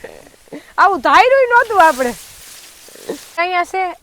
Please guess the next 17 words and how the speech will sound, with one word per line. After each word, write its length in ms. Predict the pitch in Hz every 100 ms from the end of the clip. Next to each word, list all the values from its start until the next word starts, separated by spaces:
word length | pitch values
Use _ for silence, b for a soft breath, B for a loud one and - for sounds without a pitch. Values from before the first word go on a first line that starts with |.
| 254
એક 200 | 294 294
આપણે 240 | 311 285
ઉપલે 420 | 294 349 302 262
શેઠે 300 | 233 233 226
છે, 120 | 233 233
પણ 180 | 226
ઉ-, 400 | 233 247 262 262
ઉપલે 300 | 285 330 330
શેઠે 340 | 285 320 294 311
છે 180 | 330 302
ઈ 40 |
તો 120 | 269
બાપુજીએ 640 | 247 294 320 320 254 311 240
વાવી 360 | 262 277 247
છે 100 | 233
એના 220 | 240 214
જીવતા. 540 | 160 226 311 330 -